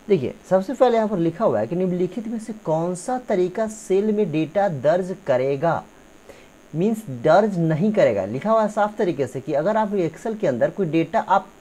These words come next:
type करते हैं तो क्या करेंगे, तो वो type किया हुआ data हट जाएगा। Press escape की, press arrow की, press the tab की या clicking the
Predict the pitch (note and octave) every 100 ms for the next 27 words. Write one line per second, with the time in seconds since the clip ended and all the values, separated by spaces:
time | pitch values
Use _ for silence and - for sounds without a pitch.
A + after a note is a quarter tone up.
0 | - C#3+ F#3+ G3 E3 A#2 G#2 G#2+ C#3 F#3+
1 | - - - - G3+ - G3 B3 B3 A#3
2 | G#3+ G3+ G3 G#3 G3 G3+ E3+ E3+ - E3+
3 | E3+ D3 D3 G3 - C#3+ A2 G#2 F#2 F2+
4 | D#2+ - - - - - E3 F#3+ A3 -
5 | F#3 E3 - D#3 D3+ - F3 F3+ - -
6 | - - F3+ G#3+ - D#3+ D3 D#3 D#3+ F3+
7 | F3+ - - E3+ F3 F#3 G#3+ G#3+ E3 C#3+
8 | C3 - F3 F#3 - - - F3 F3+ F3
9 | E3+ E3 A3 G#3+ F#3 F#3